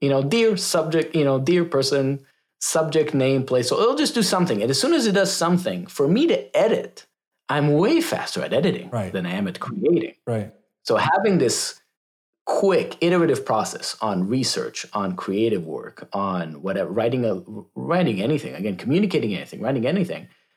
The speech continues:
Speaker 1: just unlocks the writer's block. It eliminates it.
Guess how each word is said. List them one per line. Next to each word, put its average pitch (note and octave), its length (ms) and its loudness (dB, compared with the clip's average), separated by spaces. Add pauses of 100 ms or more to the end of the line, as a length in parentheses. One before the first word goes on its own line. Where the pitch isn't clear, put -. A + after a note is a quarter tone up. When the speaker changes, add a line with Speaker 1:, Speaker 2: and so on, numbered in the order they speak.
(140)
Speaker 1:
just D3 320 0
unlocks D3 1000 0 (240)
the D3 180 0
writer's A3+ 380 2
block. - 420 -10
It C#3 100 -2
eliminates G3 640 2
it. - 260 -18